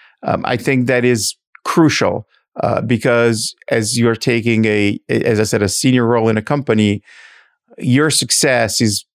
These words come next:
very much tied to the success of the company, and having a clear picture of the financial situation of the company, it's incredibly important. What is the communication style?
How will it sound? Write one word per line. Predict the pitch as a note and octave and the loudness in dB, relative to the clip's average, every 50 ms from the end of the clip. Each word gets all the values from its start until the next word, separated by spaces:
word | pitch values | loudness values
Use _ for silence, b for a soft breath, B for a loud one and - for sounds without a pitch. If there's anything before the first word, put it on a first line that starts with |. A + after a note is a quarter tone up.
| _ - | _ -4
very | A2+ C3 B2+ B2+ B2 A#2 | -2 0 0 2 2 2
much | A2+ A2+ A2 - - - | 0 0 0 -2 -4 -4
tied | - A#2 G#2+ G#2 G#2 G#2 G2 - | -2 -2 0 0 -2 -2 -4 -2
to | - A2+ | -2 0
the | G2+ G#2+ | 0 0
success | G#2 - - A#2+ - A2+ G#2+ - | -2 -2 -6 -4 -2 -2 -2 -2
of | - G#2 | -4 -4
the | G2+ G#2 | -6 -6
company, | - - A#2 A2 G#2+ - G#2+ G#2 G#2 | -4 -2 -2 -2 -2 -2 -2 -2 0
and | G2+ | 0
having | G#2 G2+ F#2+ G#2 G2 G2 | -2 -2 -2 -2 -2 -2
a | F#2+ | -4
clear | - _ - - - E3 D#3+ D3+ C#3 | -6 _ -12 -6 -2 0 0 0 0
picture | B2 - - C3+ A#2+ - - - A2 F#2+ F2+ F2+ b b b b b b b - | -2 -2 -4 -4 -4 -4 -4 -2 0 0 0 0 b b b b b b b -4
of | A2 A2 G#2 | -2 -2 -2
the | A2 | -2
financial | - - A#2 A2+ A2 A2+ A2 A2 - - G#2+ G2 | -2 -2 -2 -2 -2 -2 -2 -2 -2 -2 -2 -2
situation | - - G#2+ G2 G#2+ A2 G#2 G2 F#2+ - G2 G2+ | -2 -4 -6 -2 0 2 2 2 0 0 -2 -2
of | F#2 F#2 | -2 -2
the | F#2+ F#2+ | -4 -6
company, | - - - G2+ F#2 - F#2+ F2+ F2+ F2+ - - | -6 -4 -4 -4 -2 -2 -2 0 0 -2 -2 -2
it's | A#2 G#2+ G2+ F#2+ - - - - | -2 -2 -2 -2 -4 -8 -8 -4
incredibly | - A#2 G#2+ G#2 - - - G#2+ G#2+ G2+ G2+ G2+ G2+ G2 | -2 0 0 0 -2 -4 -2 -2 -2 0 0 2 0 0
important. | F#2+ - - - G2 G2 - - - - - - _ _ _ _ _ _ _ _ _ _ _ _ _ _ | 0 -2 -4 -6 -6 -6 -6 -10 -14 -16 -18 -20 _ _ _ _ _ _ _ _ _ _ _ _ _ _
What | _ B2 C#3 F#3+ | _ 0 0 2
is | G#3+ G#3+ G3+ | 2 2 2
the | G3+ F#3 | 0 0
communication | - D3+ D3 D3+ D3+ D3 C#3+ - C#3+ C3+ C#3 - - C3 | 0 2 2 4 4 2 0 0 -2 -2 0 0 0 0
style? | A#2 - - - E2+ - - - - - | 0 0 -2 -4 -4 -2 -4 -6 -8 -12